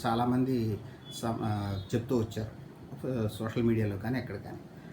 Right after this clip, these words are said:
అందుకని ఆయన కేవలం నిర్మాత మాత్రమే, లేకపోతే దానికి సంబంధించినటువంటి పెట్టుబడిదారు మాత్రమే కాదు, పత్రికా రంగంలో సంబంధించి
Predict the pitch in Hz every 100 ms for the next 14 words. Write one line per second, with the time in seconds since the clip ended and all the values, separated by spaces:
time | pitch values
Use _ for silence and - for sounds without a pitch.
0 | - - 143 156 175 156 147 135 123 156
1 | 131 113 127 151 160 147 143 143 143 139
2 | - 110 113 - 127 123 120 113 113 120
3 | 139 147 139 131 135 127 143 - 131 135
4 | 143 135 131 131 127 113 110 107 110 135
5 | 120 117 117 117 110 107 104 107 107 107
6 | 170 254